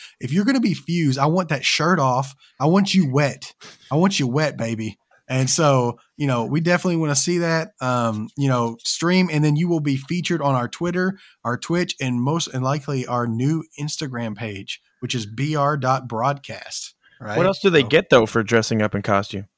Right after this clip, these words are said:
Speaker 1: They get an extra ten points towards their kills, right? So, and this could be huge, right? We've seen points mean everything between first or second place.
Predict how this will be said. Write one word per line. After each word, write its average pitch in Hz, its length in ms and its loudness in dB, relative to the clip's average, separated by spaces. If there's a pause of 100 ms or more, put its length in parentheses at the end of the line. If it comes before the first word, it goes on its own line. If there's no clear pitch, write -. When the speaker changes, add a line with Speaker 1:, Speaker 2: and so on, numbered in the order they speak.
(500)
Speaker 1:
They 139 100 0
get 185 320 0
an 143 100 -2
extra 143 380 -2
ten 190 460 2
points 143 680 -2
towards 139 380 0
their 135 220 0
kills, 107 520 -6
right? 135 300 0
So, 151 120 0
and 151 140 0
this 196 140 4
could 226 140 -4
be 202 120 0
huge, 160 320 2
right? 135 240 0
We've 196 220 2
seen 190 340 0
points 170 460 -4
mean 143 300 0
everything 139 600 -4
between 120 360 -4
first 139 280 -4
or 127 60 -6
second 143 380 -4
place. 160 420 -2